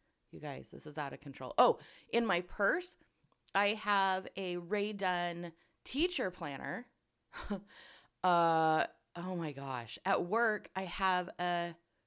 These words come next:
Rae Dunn teacher planner that I use for work 'cause I don't bring that home with me. As I sit here, you guys, I think I might have a small problem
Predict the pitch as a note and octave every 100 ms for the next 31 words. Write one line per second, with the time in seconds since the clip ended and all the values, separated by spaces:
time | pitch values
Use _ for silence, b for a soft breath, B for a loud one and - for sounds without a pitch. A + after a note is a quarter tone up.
0 | - F3 F#3 F3 E3 D#3+ D#3+ - D#3 D#3
1 | D#3 D3 D3 D3 C#3+ C#3+ - D3 C#3+ C#3
2 | - F3+ D#3+ - D#3 C#3+ - - D3 C#3
3 | B2 - A2 B2 _ _ _ _ _ _
4 | _ _ _ _ _ _ F3 D4 A3+ G3+
5 | G#3 - - - - A3+ B3+ C#4+ C#4+ _
6 | _ _ _ F3 F3+ F#3 A#3+ B3+ F#3+ B2+
7 | C#3 - - _ _ _ _ _ _ _
8 | _ _ _ _ _ F#3 - F#3+ G3+ B3+
9 | C#4 C4 G#3 - G#3+ A3+ A3 A3 _ _
10 | _ _ - F#3 F3 - - F#3+ F3+ F#3+
11 | G3 A#3 C3 A#2+ A2